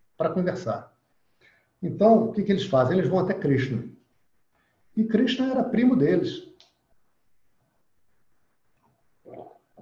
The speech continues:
Arjuna e, e Duryodhana entre si eram primos,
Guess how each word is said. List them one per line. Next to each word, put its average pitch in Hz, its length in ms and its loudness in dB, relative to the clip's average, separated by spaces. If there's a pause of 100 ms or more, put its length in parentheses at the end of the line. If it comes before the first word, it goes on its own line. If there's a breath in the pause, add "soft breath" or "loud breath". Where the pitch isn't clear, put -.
(300)
Arjuna 143 520 4
e, 131 260 2
e 131 40 2
Duryodhana 123 840 2 (160)
entre 123 220 2
si 123 180 -2
eram 147 220 0
primos, 226 340 -2